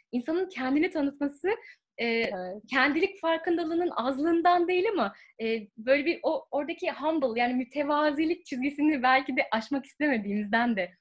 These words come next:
Speaker 1: o kendimizle kurduğumuz ve ilişkiden de olabilir. E, çok teşekkürler ama. E, aslında biraz muhabbeti şeyden başlatmak isterim. Hani kendimizi tanıtmaktan biraz pandemi kişiliğimize. Hani benim
Speaker 2: Hı.
Speaker 1: çevremde gördüğüm, Zeynep'le de çokça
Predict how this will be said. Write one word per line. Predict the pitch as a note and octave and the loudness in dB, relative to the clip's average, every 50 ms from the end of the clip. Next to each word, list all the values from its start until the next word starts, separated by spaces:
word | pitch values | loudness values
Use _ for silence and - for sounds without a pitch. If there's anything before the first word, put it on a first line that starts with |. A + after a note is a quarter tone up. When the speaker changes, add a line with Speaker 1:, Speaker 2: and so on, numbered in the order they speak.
| _ _ _ - | _ _ _ -14
Speaker 1:
o | A3 G#3+ | -10 -4
kendimizle | - B3+ B3 B3+ C4 C4 C#4 D4+ D4+ B3 B3+ C4+ - | 0 0 2 2 4 4 4 4 2 2 0 -4 -4
kurduğumuz | - - B3+ A#3 A3+ B3+ B3+ C#4 C#4 C4 | -6 -6 -6 -4 -2 -2 -2 -2 0 0
ve | C4+ C4+ C4 - _ _ _ _ _ _ _ _ | 0 0 -2 -4 _ _ _ _ _ _ _ _
ilişkiden | - A#3 A#3 B3+ - - - C#4+ C4+ C4+ C#4 C#4 | -4 -2 -2 -2 -2 -2 2 4 4 4 4 4
de | A#3+ A3 G#3 - | 2 0 -2 -6
olabilir. | F#3 F#3+ F#3+ F#3 F3+ F3+ G3 G#3+ D4+ G#4+ A4+ - - - - - - - | -6 -6 -6 -6 -6 -8 -6 -4 -4 -4 -4 -6 -10 -20 -20 -20 -8 -4
E, | G#3+ G#3+ A3 | -4 -2 -2
çok | F#4 F#4+ - | -2 0 0
teşekkürler | F#4 E4 - E4+ C4 D4 D#4 D4 D#4 D#4 D4 - - | 0 0 2 0 2 2 4 6 6 6 4 4 0
ama. | G3+ G#3 G3+ A3+ E4 C5 - _ _ _ _ _ _ _ - | -4 -2 -2 -2 -2 -4 -6 _ _ _ _ _ _ _ -4
E, | A#3+ B3 B3 B3 B3 A#3+ A#3 - - _ | -2 -2 0 0 0 -2 -2 -4 -2 _
aslında | - D4+ - C5 C#5 | -4 2 4 4 4
biraz | C#5 C#5 C#5 C5 F#4+ F4+ | 6 6 6 6 4 2
muhabbeti | F4+ F4+ F#4+ F#4 F#4+ F#4+ F#4+ - G#4 G#4 - - - | 2 2 2 2 2 0 0 0 0 0 -2 -2 0
şeyden | - D4 C#4 B3+ D4+ D#4+ D#4+ D4+ - _ - | 2 2 2 4 2 2 2 0 -4 _ -4
başlatmak | G#3+ G#3 G3+ - G#3 G3 - G3+ F#3+ - | -4 -4 -2 0 -2 -4 -4 -6 -12 -12
isterim. | - _ - F#3+ F#3 F#3 F3 - | -14 _ -8 -8 -6 -6 -6 -6
Hani | A3 A3 | -6 -8
kendimizi | G3+ - - A#3+ G#3+ A#3 A#3 G#3+ B3 B3+ C4 B3+ A#3+ C#4 C#4 | -6 -2 0 0 2 2 0 0 0 2 2 2 0 -2 -2
tanıtmaktan | - A#3+ A#3 A3+ A3+ - A#3+ A3+ A3+ A3+ - - F4 F#4 E4+ | -2 -2 -2 -2 -2 -2 0 0 0 0 0 0 0 2 2
biraz | E4 E4+ E4+ F4+ F4+ - - - - _ - A#3 | 4 4 2 2 0 -6 -18 -20 -20 _ -20 -6
pandemi | - C4+ C#4+ D4 C4+ D#4+ F4 F#4+ | -2 0 2 2 4 2 2 0
kişiliğimize. | - - B3+ - B3 G#3 G#3 F#3+ F#3 F#3 F3+ F3 F3 F3+ E3 E3+ - _ _ _ _ - | -2 -4 -6 -4 -4 -2 -2 -2 -4 -4 -6 -6 -4 -4 -4 -4 -6 _ _ _ _ -8
Hani | B3+ B3+ | -4 -2
benim | B3 D#4+ F4 G4 | 0 0 0 -2
Speaker 2:
Hı. | |
Speaker 1:
çevremde | F#4+ - F4+ E4+ D#4+ E4 E4 E4 E4 D#4+ F4+ | -2 -2 0 0 2 4 4 4 4 2 2
gördüğüm, | C#4+ C4+ A#3+ A3+ G#3 A3+ C#4+ D4+ B3+ | 2 2 2 0 0 0 0 2 2
Zeynep'le | B3+ B3+ B3+ C#4 D4 C#4+ B3+ G#3 | 2 2 4 2 2 0 -2 -4
de | G3+ G3+ | -4 -6
çokça | - F3+ F3 - - | -6 -8 -8 -6 -6